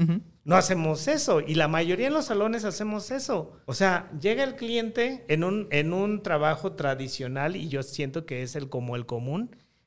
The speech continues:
Speaker 2: Llega el cliente, quiere un corte, un color, la sientan, le ponen el cubridor,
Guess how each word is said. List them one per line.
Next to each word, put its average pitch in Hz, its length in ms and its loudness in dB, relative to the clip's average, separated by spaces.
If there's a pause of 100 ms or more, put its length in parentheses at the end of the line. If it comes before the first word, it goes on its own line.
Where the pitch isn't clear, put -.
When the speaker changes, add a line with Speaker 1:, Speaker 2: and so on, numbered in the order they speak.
(100)
Speaker 2:
Llega 226 240 6
el 233 100 0
cliente, 233 540 0
quiere 208 200 0
un 196 100 -2
corte, 196 260 0
un 190 80 -8
color, 202 340 -2 (280)
la 131 180 0
sientan, 262 800 -2 (180)
le 139 140 -4
ponen 196 320 0
el 151 120 0
cubridor, 175 640 -2